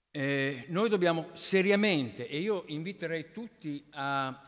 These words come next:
ragionare fortemente su questa idea, su questo con-, smettere di parlare di cibo e di un'agricoltura. Ci sono almeno due cibi e almeno due agricolture. E non parlo di cibo biologico e non biologico, vado molto oltre, eh.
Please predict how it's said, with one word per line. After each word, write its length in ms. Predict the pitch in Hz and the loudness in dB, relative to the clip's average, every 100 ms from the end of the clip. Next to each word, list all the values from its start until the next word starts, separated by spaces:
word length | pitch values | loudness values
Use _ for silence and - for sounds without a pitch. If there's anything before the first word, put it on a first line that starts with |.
| - _ - | -20 _ -10
ragionare 640 | 156 165 151 185 214 190 | -4 -4 -2 0 0 -2
fortemente 880 | - 202 202 - 202 156 123 120 127 | -4 -4 -4 -4 -2 -2 -4 -8 -12
su 180 | - 135 | -12 -10
questa 380 | 139 120 - 131 | -10 -10 -12 -12
idea, 340 | 139 127 135 | -10 -8 -8
su 80 | 131 | -8
questo 240 | 131 - 120 | -12 -12 -12
con-, 180 | 123 - | -12 -12
smettere 600 | 123 160 202 247 226 190 | -6 -2 -2 -2 -4 -6
di 120 | 151 | -6
parlare 600 | 147 139 131 113 104 104 | -6 -6 -6 -6 -10 -14
di 200 | 135 135 | -10 -10
cibo 300 | - 240 240 | -6 -4 -4
e 20 | 175 | -4
di 80 | |
un'agricoltura. 840 | 151 156 131 131 131 - 104 92 95 | -4 -6 -8 -12 -14 -14 -20 -18 -18
Ci 140 | - 127 | -16 -12
sono 180 | 151 | -8
almeno 300 | 131 156 151 | -6 -6 -8
due 280 | 107 117 165 | -10 -10 -10
cibi 480 | - - 95 98 156 _ _ _ _ - | -10 -16 -16 -16 -18 _ _ _ _ -10
e 100 | 139 | -6
almeno 320 | 135 180 170 | -4 -6 -8
due 220 | 127 151 | -6 -8
agricolture. 680 | 139 139 139 123 92 85 - _ _ _ | -8 -12 -14 -16 -20 -20 -20 _ _ _
E 60 | 135 | -8
non 140 | 160 | -4
parlo 180 | 165 180 | -2 -4
di 140 | 139 | -6
cibo 200 | 123 139 | -10 -10
biologico 440 | 117 123 131 113 123 | -8 -6 -6 -8 -10
e 40 | |
non 140 | 120 113 | -12 -10
biologico, 400 | 120 117 98 107 | -8 -8 -12 -12
vado 180 | 127 | -10
molto 320 | 127 131 113 147 | -10 -12 -10 -12
oltre, 320 | 101 104 127 | -10 -14 -14
eh. 200 | 131 | -14